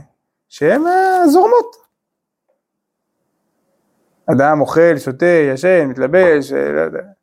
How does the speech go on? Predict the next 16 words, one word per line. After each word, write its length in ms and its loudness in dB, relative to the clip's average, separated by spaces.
הוא 100 -6
לא 60 0
צריך 180 -2
עכשיו, 300 0
אה, 220 2
לחשוב, 400 -4
"איך 120 -14
מתלבשים?" 640 -6
אה, 60 -4
שמים 320 -2
קודם 240 2
את 80 -8
השרוולים, 1040 -2
ואז 160 -2
את 60 -8
הכפתורים, 1080 0